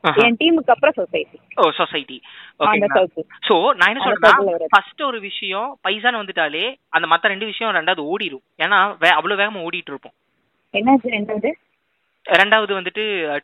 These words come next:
Speaker 1: டீமு, third வந்துட்டு சொசைட்டி.
Speaker 2: ஆமா, first நானு.
Speaker 1: ஆ, first அதான், First நீங்க. அப்ப நம்மள பாத்துக்கணும், நம்மள
Speaker 2: ஆமா.
Speaker 1: பாத்துக்கணும். We have to achieve that, uh, uh, you know, that, uh, அந்த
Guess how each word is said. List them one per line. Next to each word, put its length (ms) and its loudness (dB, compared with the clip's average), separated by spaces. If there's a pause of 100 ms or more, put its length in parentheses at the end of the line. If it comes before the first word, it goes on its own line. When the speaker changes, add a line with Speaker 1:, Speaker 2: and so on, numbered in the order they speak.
Speaker 1:
டீமு, 520 -6
third 340 -2
வந்துட்டு 180 -8
சொசைட்டி. 440 -8 (460)
Speaker 2:
ஆமா, 240 -2
first 380 -8
நானு. 380 -2 (600)
Speaker 1:
ஆ, 120 8
first 220 -2
அதான், 280 2
First 180 -4
நீங்க. 440 -6
அப்ப 80 -8
நம்மள 360 0
பாத்துக்கணும், 320 -8
நம்மள 160 0
Speaker 2:
ஆமா. 60 -6
Speaker 1:
பாத்துக்கணும். 400 0
We 180 -4
have 60 -2
to 100 2
achieve 240 -8
that, 240 -2
uh, 200 0 (280)
uh, 400 4
you 60 -6
know, 260 0
that, 180 4
uh, 340 0
அந்த 160 -6